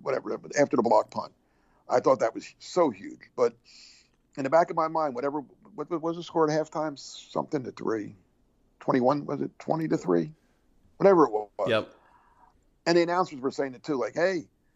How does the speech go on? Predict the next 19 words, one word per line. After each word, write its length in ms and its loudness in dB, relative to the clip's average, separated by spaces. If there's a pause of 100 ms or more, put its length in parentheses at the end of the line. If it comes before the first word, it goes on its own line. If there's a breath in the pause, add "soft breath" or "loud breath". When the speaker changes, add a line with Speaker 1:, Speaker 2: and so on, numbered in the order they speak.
(140)
Speaker 1:
like 140 -4
they 100 6
were 100 4
joking 360 4
a 40 -12
little 260 -10
bit 180 -14 (380)
that, 200 -6 (140)
"Ah, 140 0
the 60 0
Vikings 320 -2
got 160 -2
'em 100 -8
right, 120 -4 (140)
right 240 -2
where 100 2
they 100 2
want 240 -2
'em," 160 -16